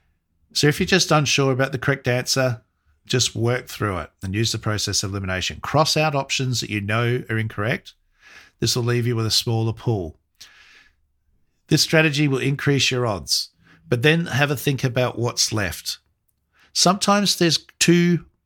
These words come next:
kind of correct answers. And again, what an irritating concept, but one of them will be more correct. So really look at the question and what is it asking you?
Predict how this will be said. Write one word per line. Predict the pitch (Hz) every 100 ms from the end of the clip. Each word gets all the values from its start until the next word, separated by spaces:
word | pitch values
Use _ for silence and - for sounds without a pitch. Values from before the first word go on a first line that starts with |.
| _
kind | - - 156 170 147
of | 117
correct | - 139 135 -
answers. | 123 135 147 160 214 - - _ _ _ _
And | 113
again, | 113 123 156 185 180 _ _ _ _
what | - 120
an | 120
irritating | 135 123 127 120 113
concept, | - 143 139 180 196 - - - -
but | 131 -
one | 127 135
of | 147
them | 139 139
will | 135
be | 127 135 117 - _ -
more | 127 127 127
correct. | - - 107 104 - - -
So | - -
really | 110 123 156 180 180
look | 143 143
at | 139 -
the | 117
question | - 127 - - 123 127
and | 107 98
what | 120 143 - -
is | 127 120
it | 117 -
asking | 104 107 - 107 85
you? | 78